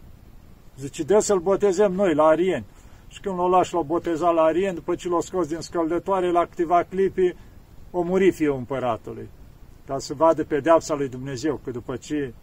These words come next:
Sfântul l-a făcut prin rugăciune bine, el l-a dat la arieni să-l boteze. Și multe alte minuni. Și la un moment dat era undeva într-o, într-un loc, o biserică mare, pe care arienii s-au dus și o luat cu forța de la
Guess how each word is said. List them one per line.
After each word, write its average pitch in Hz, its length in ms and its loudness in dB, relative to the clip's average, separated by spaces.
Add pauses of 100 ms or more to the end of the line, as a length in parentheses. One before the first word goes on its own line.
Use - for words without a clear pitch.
(340)
Sfântul 151 360 -6
l-a 143 120 0
făcut 143 280 -8
prin 151 180 -6
rugăciune 135 580 -6
bine, 156 240 -4
el 151 180 -2
l-a 143 100 -4
dat 151 200 2
la 143 80 0
arieni 135 320 -2
să-l 131 160 -10
boteze. 117 600 -6 (1500)
Și - 160 -16
multe 185 380 0
alte 156 260 4
minuni. 143 240 -8
Și - 100 -14
la 165 120 4
un 170 100 2
moment 147 360 -6
dat 180 240 2
era 165 180 0
undeva 151 460 0
într-o, 127 600 -6 (220)
într-un 135 380 -8
loc, 170 260 2
o 160 60 0
biserică 143 600 -4
mare, 170 340 -2
pe 151 80 -6
care 147 320 -2
arienii 156 500 -2
s-au 151 160 -4
dus 160 140 -4
și - 80 -10
o 156 40 -4
luat 156 220 2
cu 147 160 -10
forța 139 480 -6
de 110 120 -10
la 123 280 -6